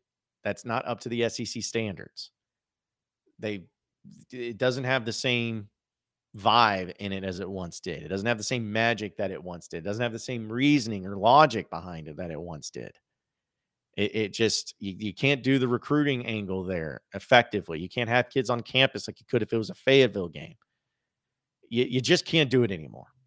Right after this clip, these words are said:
It's, but it's over. So we're just gonna have to grit it and bear it through this year, and then twenty twenty-five, it'll be over with after that Arkansas State game, and you'll no longer have to worry about it. But the game in Dallas is also technically a home game next year against A and M.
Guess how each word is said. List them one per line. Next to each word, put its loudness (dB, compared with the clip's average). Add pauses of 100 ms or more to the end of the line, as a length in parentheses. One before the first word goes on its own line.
(720)
It's, 0
but 4
it's 0
over. 6
So 0
we're 0
just -2
gonna 2
have 2
to -2
grit 4
it 0
and -6
bear 6
it -4
through -6
this -2
year, 0
and -10
then -10
twenty -8
twenty-five, 6
it'll -10
be -12
over 2
with -2
after -4
that -2
Arkansas -6
State -8
game, -8
and -14
you'll -18
no -14
longer -10
have -6
to -12
worry -10
about -10
it. -20 (880)
But -2
the 0
game 8
in 8
Dallas 10
is 0
also 6
technically 0
a 0
home -4
game -4
next -10
year -6
against -10
A -8
and -14
M. -18